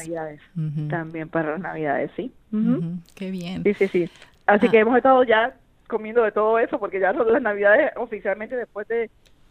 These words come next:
Speaker 1: del,
Speaker 2: De
Speaker 1: de,
Speaker 2: Thanksgiving.
Speaker 1: del veinti, del día de Thanksgiving ya empiezan.
Speaker 2: Ya
Speaker 1: Así que ya
Speaker 2: empezaron.
Speaker 1: son coquitos, pasteles.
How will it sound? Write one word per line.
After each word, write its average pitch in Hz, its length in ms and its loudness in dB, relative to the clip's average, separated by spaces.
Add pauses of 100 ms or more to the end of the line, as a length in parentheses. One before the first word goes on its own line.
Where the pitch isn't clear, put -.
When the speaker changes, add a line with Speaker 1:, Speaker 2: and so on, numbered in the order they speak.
(160)
Speaker 1:
del, 196 340 -4 (240)
Speaker 2:
De 202 120 -2
Speaker 1:
de, 180 80 -6
Speaker 2:
Thanksgiving. 180 480 -2
Speaker 1:
del - 0 -
veinti, 185 320 -6
del 175 460 0
día 196 200 6
de 202 420 2
Thanksgiving 226 500 2
ya 196 100 6
empiezan. 170 420 -2
Speaker 2:
Ya 190 120 4
Speaker 1:
Así 185 80 2
que 202 80 2
ya 190 60 4
Speaker 2:
empezaron. 160 360 0
Speaker 1:
son 160 80 -8 (100)
coquitos, 262 800 4
pasteles. 220 760 2